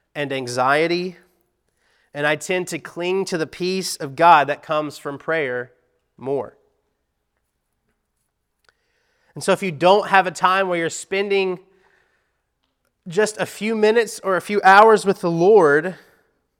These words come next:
I would urge you, find that time. How do you spend time with God?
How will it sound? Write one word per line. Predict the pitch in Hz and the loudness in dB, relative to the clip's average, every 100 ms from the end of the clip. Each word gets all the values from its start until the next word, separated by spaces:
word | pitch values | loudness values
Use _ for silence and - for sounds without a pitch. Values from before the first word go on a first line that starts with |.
| _ _ _ _ _ _ _ _ _ 254 _ _ _ _ _ _ _ _ _ _ | _ _ _ _ _ _ _ _ _ _ _ _ _ _ _ _ _ _ _ _
I | 143 | -10
would | 147 - | -10 -4
urge | 170 190 151 | -2 -2 -4
you, | 147 143 | -10 -10
find | - _ - 156 165 147 | -14 _ 0 2 2 0
that | 139 - | -4 -4
time. | 135 127 113 120 _ _ _ _ _ _ _ _ _ _ _ _ _ _ _ _ _ | -6 -6 -8 -14 _ _ _ _ _ _ _ _ _ _ _ _ _ _ _ _ _
How | 151 160 180 180 143 | 2 6 6 4 -2
do | 143 | -8
you | 143 | -10
spend | - - 147 147 | -10 -8 -8 -8
time | 139 127 113 113 113 120 _ _ _ _ _ _ _ _ _ _ _ _ _ | -10 -12 -12 -14 -18 -20 _ _ _ _ _ _ _ _ _ _ _ _ _
with | - - | -20 -10
God? | 151 131 - | -10 -10 -14